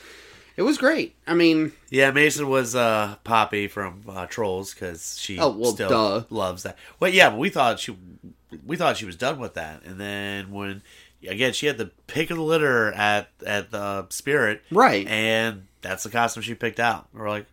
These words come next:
Speaker 2: "Really?" 'Cause we
Speaker 1: Wow.
Speaker 2: were sure she was gonna go
Speaker 1: Well, she,
Speaker 2: Frozen
Speaker 1: she, she
Speaker 2: or
Speaker 1: did,
Speaker 2: something like
Speaker 1: she
Speaker 2: that.
Speaker 1: did back off from that for a little while.
Speaker 2: That's what kinda
Speaker 1: You know,
Speaker 2: caught us
Speaker 1: so
Speaker 2: off guard, is that we expected her to wanna be one of the other things, but no, she targeted right on that Poppy costume.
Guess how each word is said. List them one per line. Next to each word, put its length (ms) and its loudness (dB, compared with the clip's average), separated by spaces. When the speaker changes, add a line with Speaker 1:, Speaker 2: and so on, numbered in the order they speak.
Speaker 2:
"Really?" 380 -2
'Cause 200 -4
we 120 0
Speaker 1:
Wow. 60 2
Speaker 2:
were 140 0
sure 520 0
she 100 -8
was 100 -8
gonna 140 -6
go 160 -6
Speaker 1:
Well, 140 10
she, 80 6
Speaker 2:
Frozen 580 6
Speaker 1:
she, 0 -
she 60 2
Speaker 2:
or 60 4
Speaker 1:
did, 80 2
Speaker 2:
something 160 -2
like 160 0
Speaker 1:
she 80 -2
Speaker 2:
that. 140 2
Speaker 1:
did 100 -4
back 280 2
off 220 -2
from 180 -2
that 140 -2
for 160 -6
a 60 -4
little 180 -4
while. 120 -6
Speaker 2:
That's 280 4
what 200 0
kinda 320 0
Speaker 1:
You 100 2
know, 220 0
Speaker 2:
caught 240 4
us 60 0
Speaker 1:
so 60 0
Speaker 2:
off 160 -2
guard, 340 2
is 140 -8
that 140 -4
we 140 -2
expected 500 -4
her 200 -2
to 180 -2
wanna 160 -4
be 500 -4
one 340 -8
of 60 -6
the 140 -6
other 200 -2
things, 280 -6
but 160 -12
no, 220 -8
she 180 -12
targeted 360 -2
right 220 -4
on 80 -4
that 160 -4
Poppy 320 -4
costume. 540 -6